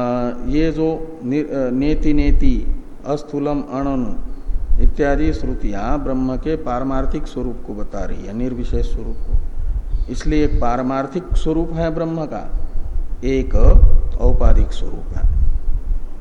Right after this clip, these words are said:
इसलिए कोई अद्वैत श्रुति का विरोध नहीं होगा। अद्वैत श्रुति परमार्थतः अद्वैत बता रही है और सविशेष श्रुतियां व्यावहारिक सविशेषता बता रही है, भेद बता रही है,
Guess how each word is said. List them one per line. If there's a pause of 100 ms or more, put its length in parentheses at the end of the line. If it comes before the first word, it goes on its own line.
(1600)
इसलिए
कोई
अद्वैत
श्रुति
का
विरोध
नहीं
होगा।
अद्वैत
श्रुति
परमार्थतः
अद्वैत
बता
रही
है (1400)
और
सविशेष
श्रुतियां (680)
व्यावहारिक (680)
सविशेषता
बता
रही
है,
भेद
बता
रही
है,